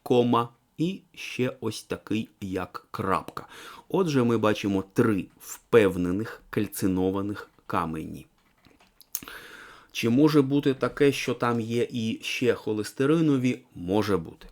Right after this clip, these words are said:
Чи може бути таке, що, наприклад, ось цей камінь, ось це,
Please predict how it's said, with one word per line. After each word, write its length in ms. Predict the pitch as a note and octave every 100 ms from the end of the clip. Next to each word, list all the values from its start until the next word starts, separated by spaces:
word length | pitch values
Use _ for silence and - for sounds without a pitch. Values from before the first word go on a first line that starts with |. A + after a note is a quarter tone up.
| _ - -
Чи 180 | - G#2+
може 340 | G#2+ C#3 D3 C#3
бути 360 | B2 C3+ C#3
таке, 600 | B2+ A#2 - B2 B2 C3 -
що, 280 | - A2+
наприклад, 720 | A2+ G#2+ - A#2+ A#2+ A2+ G#2+ -
ось 280 | A2+ - -
цей 480 | - A2+ G2 F2 _ -
камінь, 560 | G2+ F#2 F#2 F2+ E2 - _ _ _ _ _
ось 200 | F#2+ -
це, 260 | - E2